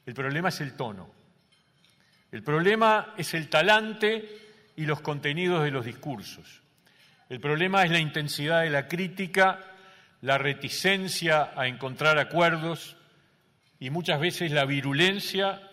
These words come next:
de los cuestionamientos al gobierno. Y esto nos lleva a algunos comentarios finales para ir terminando. La oposición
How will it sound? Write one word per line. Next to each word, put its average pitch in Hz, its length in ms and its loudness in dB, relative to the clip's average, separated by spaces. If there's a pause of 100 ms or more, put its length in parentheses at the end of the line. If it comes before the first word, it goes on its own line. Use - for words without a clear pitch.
de 139 120 -2
los 131 140 -4
cuestionamientos 139 1040 -6
al 120 160 -4
gobierno. 90 560 -8 (760)
Y 151 80 -6
esto 180 160 0
nos 175 160 0
lleva 190 540 4
a 160 80 4
algunos 156 360 -2
comentarios 151 580 -4
finales 120 680 -8
para 110 600 -2
ir 117 220 -10
terminando. 98 500 -12 (2750)
La 160 140 6
oposición 190 840 -2